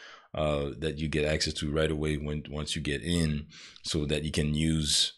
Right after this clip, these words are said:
uh, you know, with commercial profit rights, and that you can release on all platforms and so on and so forth. So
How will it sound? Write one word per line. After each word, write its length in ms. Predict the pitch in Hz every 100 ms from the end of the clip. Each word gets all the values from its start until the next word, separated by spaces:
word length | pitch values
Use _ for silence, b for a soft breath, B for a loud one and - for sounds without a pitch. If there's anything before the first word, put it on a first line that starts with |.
| _
uh, 320 | 78 73 65 64 -
you 100 | 80
know, 120 | 76 69
with 320 | 73 87 85
commercial 500 | 87 82 82 - 82
profit 480 | 76 85 80 85 67
rights, 500 | 76 76 76 - - B B B
and 400 | 78 76 73 73
that 140 | 67 73
you 80 |
can 180 | 73 76
release 300 | 71 73 73
on 120 | 71
all 120 | 64 69
platforms 840 | - 65 - 71 67 69 - -
and 160 | - 71
so 200 | - 67
on 140 | 64
and 140 | 60 57
so 180 | 65 57
forth. 280 | 57 50
So 320 | - 67 -